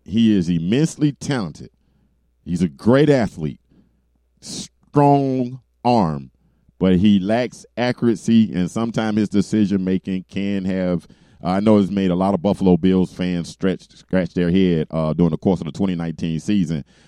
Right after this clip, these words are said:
But, hey, sometimes, listen, Josh Allen, sometimes you gotta fall, homie. Sometimes you gotta fall, uh, to get better. I think he can still, uh, improve, and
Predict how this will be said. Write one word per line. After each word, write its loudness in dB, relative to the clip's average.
But, 2
hey, -2
sometimes, -4
listen, -2
Josh 0
Allen, 0
sometimes -2
you -8
gotta 2
fall, 6
homie. -2
Sometimes -2
you -2
gotta 4
fall, 8
uh, 2
to -2
get -2
better. -2
I -2
think -2
he 2
can -4
still, 0
uh, -2
improve, 4
and 0